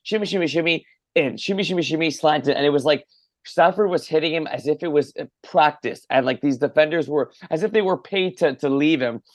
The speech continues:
uh, and to let him catch the ball, like I said, as if it was training camp or what have you. But I really thought after this start, it was gonna be one of those back and forth thirty-four thirty-two type of ball games. Um, and, you know, credit for Philadelphia and their defense because they did adjust.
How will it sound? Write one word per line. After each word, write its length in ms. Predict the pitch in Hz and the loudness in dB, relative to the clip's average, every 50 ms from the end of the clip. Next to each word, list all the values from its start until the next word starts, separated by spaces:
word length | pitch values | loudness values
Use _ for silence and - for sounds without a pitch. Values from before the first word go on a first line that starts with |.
| - - | -12 -2
uh, 160 | - 131 131 135 | 2 4 4 4
and 120 | 135 127 | 4 2
to 80 | 143 147 | 0 0
let 100 | 147 147 | 0 0
him 80 | 147 139 | 0 0
catch 240 | 151 147 143 - | 0 0 0 0
the 60 | 147 120 | 0 0
ball, 160 | 135 135 135 | 2 2 2
like 120 | 127 110 | 2 2
I 80 | 123 117 | 0 -2
said, 200 | - - 135 123 | -2 -4 -6 -6
as 100 | 107 123 | -6 -6
if 100 | 127 - | -6 -6
it 60 | 139 | -6
was 160 | 127 117 - | -6 -6 -6
training 320 | - - 139 135 135 131 131 | -4 -4 -2 -2 -2 -4 -2
camp 320 | 131 127 127 123 107 - _ - - - - - | 2 2 2 2 0 -4 _ -20 -20 -20 -12 -4
or 160 | - 135 139 135 | 0 0 2 4
what 160 | 135 127 123 | 4 2 2
have 260 | 117 139 139 135 123 | 2 2 2 2 2
you. 100 | 131 131 | 0 0
But 260 | 117 135 127 - - _ _ _ - _ _ - - - | 4 4 2 2 0 _ _ _ -20 _ _ -18 -4 2
I 120 | 170 170 | 4 4
really 340 | 170 156 156 180 196 220 - | 4 4 4 2 2 0 0
thought 180 | - 190 170 | 2 2 2
after 260 | - 151 156 151 156 147 | 4 4 2 2 0 -4
this 240 | 117 131 151 - | -6 -6 -6 -6
start, 220 | - - 151 151 147 | -2 -2 0 0 0
it 60 | 156 | 0
was 120 | 143 131 | -4 -4
gonna 160 | 113 139 143 139 | -4 -6 -6 -4
be 160 | 127 143 139 | -2 -2 -2
one 180 | 131 131 135 | -2 -2 -2
of 60 | 135 123 | -2 -2
those 180 | 127 127 123 | -2 -4 -2
back 340 | - - 139 139 143 143 - | 0 2 4 4 2 2 -2
and 140 | 156 139 - _ | -6 -8 -8 _
forth 400 | - 139 135 135 139 135 - - _ _ _ _ _ _ _ _ _ _ - | -6 -2 0 0 0 0 -2 -6 _ _ _ _ _ _ _ _ _ _ -2
thirty-four 840 | 180 170 165 165 160 160 165 147 - - 147 143 147 151 143 143 147 | 0 2 2 2 2 2 0 -2 -4 -4 -2 0 2 2 2 2 0
thirty-two 680 | 143 - - 165 160 156 147 147 143 - - 160 151 139 | -2 -2 -2 -2 0 0 -2 -4 -8 -8 -4 -4 -4 -4
type 360 | 139 - 151 131 127 - - | -2 0 2 2 2 2 0
of 120 | 127 120 - | -4 0 2
ball 200 | 131 127 127 120 | 4 4 4 4
games. 340 | 113 127 123 117 113 107 - _ - - - - | 2 -2 -6 -6 -8 -10 -14 _ -20 -12 -4 0
Um, 440 | 139 135 131 127 127 123 123 123 - - | 2 4 6 6 6 4 2 0 -4 -2
and, 320 | - 135 131 131 131 131 | 0 0 2 2 0 0
you 60 | 139 139 | 0 0
know, 100 | 135 131 | -2 -2
credit 320 | - - 170 170 180 165 | 0 0 -2 0 0 -4
for 80 | - 156 | -10 -4
Philadelphia 600 | 139 165 156 143 143 143 143 143 - 151 151 - | -2 0 2 4 4 4 4 2 2 0 -2 0
and 180 | 139 135 127 | 0 0 -2
their 80 | 127 123 | -2 -4
defense 420 | 104 135 143 143 127 139 135 117 | -4 -4 -6 -6 -4 -6 -6 -6
because 220 | - 135 113 131 113 | -6 -4 -4 -2 0
they 140 | 127 127 | -2 -2
did 180 | 117 135 147 147 | -2 -2 -2 -2
adjust. 500 | 165 139 - 139 127 123 127 - - | -2 -2 2 2 4 4 2 0 -4